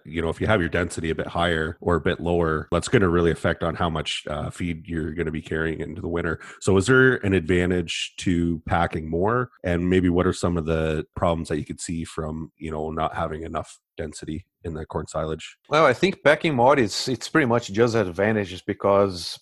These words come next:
Speaker 2: you know, you get rid of the trapped air. You f-, you can have more, like, a volume of feed per footprint. So a lot of people, they are like, "Oh, I don't have space, I don't have space." But then you, you pack more tight, then of course you're gonna have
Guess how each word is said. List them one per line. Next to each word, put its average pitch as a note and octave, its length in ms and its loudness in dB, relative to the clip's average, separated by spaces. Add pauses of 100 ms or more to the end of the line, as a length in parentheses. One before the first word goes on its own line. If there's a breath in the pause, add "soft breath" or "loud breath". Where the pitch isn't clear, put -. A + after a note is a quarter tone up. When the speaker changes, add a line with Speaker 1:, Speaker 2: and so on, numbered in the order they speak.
Speaker 2:
you A#2 220 0
know, G2+ 120 4
you G#2 180 4
get G2 260 2
rid A2 240 4
of G#2 240 4
the G#2 220 2 (140)
trapped G#2+ 300 2 (100)
air. A2+ 500 2
You A2 160 2
f-, - 280 -8
you A#2 140 2
can G#2 260 0 (160)
have G#2 280 0
more, A#2 280 4
like, G#2 160 2
a F2+ 60 -4
volume G#2 360 2
of G2 140 2
feed A2+ 480 -4
per G2 140 0
footprint. B2 640 -2
So G#2 200 0
a - 20 4
lot A2 180 4
of - 180 -2
people, A2 280 2
they G2+ 140 2
are G2+ 120 4
like, F#2+ 240 2
"Oh, A2+ 120 4
I G#2+ 80 4
don't G#2 180 -4
have A2 180 0
space, A2+ 420 -2
I A2+ 40 0
don't G#2+ 160 -4
have G#2+ 160 -2
space." A#2 360 -2
But G#2+ 100 0
then A2+ 180 0
you, A2+ 180 -2
you A#2 120 -4 (120)
pack B2+ 200 2
more A#2+ 200 4 (100)
tight, C3+ 420 2 (180)
then A2+ 160 0
of - 140 -4
course A#2 220 4
you're A2 100 0
gonna G#2+ 100 2
have G2+ 300 0